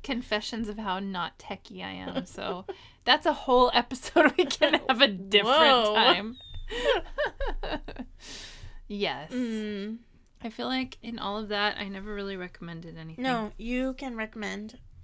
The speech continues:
Speaker 1: Okay.
Speaker 2: Also, I know I'm also freezing, but
Speaker 1: I know. I'm so, I'm so cold in here that I grabbed some blanket off of Angie's bed and I'm swaddling myself in it like
Speaker 2: Because
Speaker 1: a baby.
Speaker 2: we're sitting at my table
Speaker 1: Mm-hmm.
Speaker 2: again.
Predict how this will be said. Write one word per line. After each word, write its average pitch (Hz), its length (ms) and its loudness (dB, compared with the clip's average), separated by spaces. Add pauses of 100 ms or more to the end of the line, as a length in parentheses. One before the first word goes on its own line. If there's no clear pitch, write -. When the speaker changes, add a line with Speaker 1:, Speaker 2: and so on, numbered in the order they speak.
(120)
Speaker 1:
Okay. 202 320 -6 (380)
Speaker 2:
Also, 240 340 -6
I 220 200 -6
know 220 220 -2
I'm 208 500 -6
also 226 380 -4
freezing, 320 640 -6 (220)
but 208 320 -4 (120)
Speaker 1:
I 233 160 -4
know. 220 160 -2 (100)
I'm 240 180 -2
so, 254 420 0 (340)
I'm 285 160 -2
so 294 220 -2
cold 220 360 0
in 254 120 0
here 262 260 0
that 220 180 -2
I 196 140 4
grabbed 196 420 0
some 208 220 -6
blanket 202 360 -4
off 190 140 -6
of 196 120 -12
Angie's 190 400 -8
bed 185 300 0
and 185 140 -4
I'm 185 160 -6
swaddling 180 800 -2
myself 190 480 -4
in 185 140 -8
it - 100 -10
like - 100 -8
Speaker 2:
Because 320 500 2
Speaker 1:
a - 40 -6
baby. 269 100 -10
Speaker 2:
we're 302 120 -2
sitting 302 360 -6
at 233 160 -6
my 214 120 -6
table 214 420 -8
Speaker 1:
Mm-hmm. - 80 -8
Speaker 2:
again. 226 400 -14